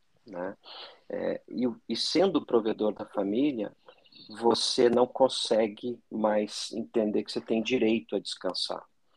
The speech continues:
Então, você fica numa armadilha de, de ter medo de perder o emprego, então você, com isso você quer produzir mais,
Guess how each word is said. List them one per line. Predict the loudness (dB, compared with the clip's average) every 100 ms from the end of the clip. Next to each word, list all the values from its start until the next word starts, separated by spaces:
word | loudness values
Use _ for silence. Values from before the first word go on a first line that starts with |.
| -20 -20 -20 -12
Então, | -12 -4 -2 -2
você | -6
fica | -6 0 4
numa | 4
armadilha | 4 4 2 0 -4 -4 -4 -4 -6
de, | -8 -6 -4 -2 -4 -10 -14 -4 -4 -4 _ -20 _ _
de | -12 -10 -8 -4
ter | 6 6
medo | 6 4 2 0
de |
perder | 0 0 2 0
o |
emprego, | -2 -2 0 0 -2 -6
então | -8 -8
você, | -6 -8 -8 -10 -8
com | -2
isso | -2 -2 -6
você | -6
quer | -4 -4
produzir | -4 -4 -4 -4 -2
mais, | 0 2 0 -2 -4 -4 -6